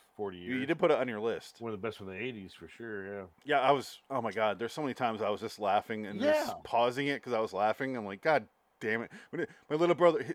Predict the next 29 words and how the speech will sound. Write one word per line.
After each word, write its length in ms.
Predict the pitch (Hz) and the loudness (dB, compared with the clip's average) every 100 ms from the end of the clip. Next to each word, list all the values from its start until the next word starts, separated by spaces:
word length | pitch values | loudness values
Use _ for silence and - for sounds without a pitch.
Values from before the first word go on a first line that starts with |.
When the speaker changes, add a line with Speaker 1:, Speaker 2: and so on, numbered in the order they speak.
| - | 0
Speaker 2:
the 120 | 156 | 4
way, 180 | 175 175 | 6 6
hit 240 | 160 208 | 6 6
the 100 | 180 | 4
sincerity 720 | 165 156 - 165 180 165 131 | 2 -2 -4 0 4 4 2
in 100 | 120 | -2
Keenan, 360 | 110 135 127 127 - | -4 -4 -2 -2 -2
Keenan 160 | - 123 | -8 -4
Ivory 200 | 117 113 | -4 -2
Wayans' 280 | 107 104 90 | -4 -6 -8
voice. 420 | 85 92 87 - _ - - - - | -4 -4 -4 -10 _ -20 -20 -14 -2
"My 60 | |
little 140 | 156 170 | 4 6
brother, 320 | 156 160 135 - - _ _ | 8 8 6 0 -20 _ _
he 140 | 175 | 2
Speaker 1:
Yeah. 80 | 175 | 4
Speaker 2:
O 80 | 147 | 4
G'd." 500 | 127 190 165 123 107 _ _ _ _ | 4 2 2 0 -8 _ _ _ _
Speaker 1:
Yeah. 260 | 107 92 85 - - | -8 -8 -8 -12 -18
Speaker 2:
<laughs> 220 | - - | -20 -20
Like, 200 | - - | -20 -8
oh 80 | 156 | -4
my 160 | 139 98 - | -2 -4 -2
God. 320 | 117 101 90 _ - - - _ - | 2 2 0 _ -20 -20 -20 _ -18
That's 120 | - | -8
great. 300 | 127 113 127 | -2 0 0
Speaker 1:
Yeah. 220 | 120 104 - _ _ _ _ _ _ _ _ _ _ _ _ _ _ _ - | -2 -4 -10 _ _ _ _ _ _ _ _ _ _ _ _ _ _ _ 4
Speaker 2:
But 120 | |
I, 100 | 156 | 6